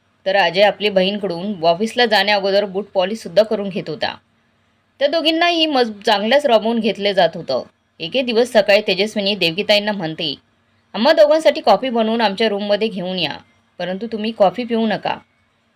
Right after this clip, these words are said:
देवकीताई कॉफी बनवतात आणि त्या दोघांना देण्यासाठी त्यांच्या रूममध्ये जातात. तेव्हा तेजस्विनीचे बोलणे ऐकत, ऐकतात त्या. ती अजयजवळ बोलत असते, "आपण या दोघींना किती त्रास देतो,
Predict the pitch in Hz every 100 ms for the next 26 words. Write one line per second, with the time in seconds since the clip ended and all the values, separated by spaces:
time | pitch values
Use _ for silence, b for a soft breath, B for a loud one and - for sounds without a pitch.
0 | _ 208 240 339 349 359 277 - 294 247
1 | 240 247 262 269 220 240 247 220 202 214
2 | 233 202 196 226 220 226 220 240 208 185
3 | 196 214 190 - 143 139 _ _ _ -
4 | 170 196 190 180 208 202 202 220 180 170
5 | 190 160 160 135 - _ 156 147 - 190
6 | 190 135 - _ _ _ _ _ _ _
7 | 302 302 247 302 294 294 247 233 269 247
8 | 226 190 208 208 277 254 254 214 202 226
9 | 202 220 226 285 294 220 190 165 165 151